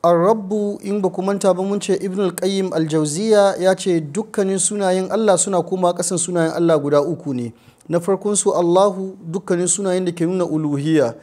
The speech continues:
Na biyu shine Ar-Rabbu, dukkanin sunayen da ke nuna rububiyya. Miyar Ar-Rabbu, da Ubangiji ana fassara shi, da, da Hausa ana fassara shi da Ubangiji, mai reno, daga nan aka samu Al-Murabbi, wanda yake reno. Don haka shi Ar-Rabbu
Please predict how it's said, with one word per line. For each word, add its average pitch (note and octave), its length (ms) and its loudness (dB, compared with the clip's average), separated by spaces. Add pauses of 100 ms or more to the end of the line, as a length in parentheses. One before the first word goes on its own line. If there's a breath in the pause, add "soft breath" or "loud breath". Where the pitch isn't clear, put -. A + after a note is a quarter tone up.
(280 loud breath)
Na F3 160 2
biyu G3 200 -2
shine G3+ 360 -2
Ar-Rabbu, D#3 600 2 (120)
dukkanin F3 420 -4
sunayen F3 340 -2
da E3 80 0
ke E3 160 -2
nuna F3 160 0
rububiyya. C3+ 640 -2
Miyar G3 340 0
Ar-Rabbu, D3+ 560 0 (400 loud breath)
da D3 100 -2
Ubangiji G3+ 520 0
ana F#3+ 200 0
fassara F#3 460 0
shi, F3 80 -10
da, F3 320 2
da D#3 120 2
Hausa G#3+ 320 0
ana G#3 140 2
fassara F#3 340 0
shi F3 120 -4
da E3+ 80 0
Ubangiji, D#3+ 720 0 (460 soft breath)
mai D#3 280 4
reno, D#3 540 4 (400)
daga D3+ 200 2
nan D#3+ 100 0
aka E3 100 0
samu D#3 240 0
Al-Murabbi, C#3 840 -2
wanda D#3 240 0
yake C#3+ 300 -2
reno. B2 400 -4 (440 loud breath)
Don F3+ 80 6
haka F#3 180 0
shi G#3 260 -6
Ar-Rabbu F#3 680 0